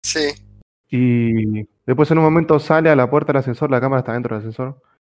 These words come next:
Speaker 2: y como que pone las manos así de frente y la empieza a mover como queriendo parar a alguien o algo.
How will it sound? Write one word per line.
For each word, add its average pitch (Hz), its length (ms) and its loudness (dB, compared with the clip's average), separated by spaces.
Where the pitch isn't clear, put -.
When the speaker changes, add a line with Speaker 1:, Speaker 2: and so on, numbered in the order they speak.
Speaker 2:
y 120 140 -4
como 139 260 -2
que 135 140 2
pone 160 240 2
las 165 100 4
manos 165 240 2
así 170 120 0
de 160 60 2
frente 170 240 -2
y - 20 0
la 135 80 2
empieza 143 240 -2
a 131 40 0
mover 151 220 0
como 120 220 -4
queriendo 135 400 -4
parar 127 240 0
a 123 240 0
alguien 120 260 -2
o 107 100 -8
algo. 117 320 -6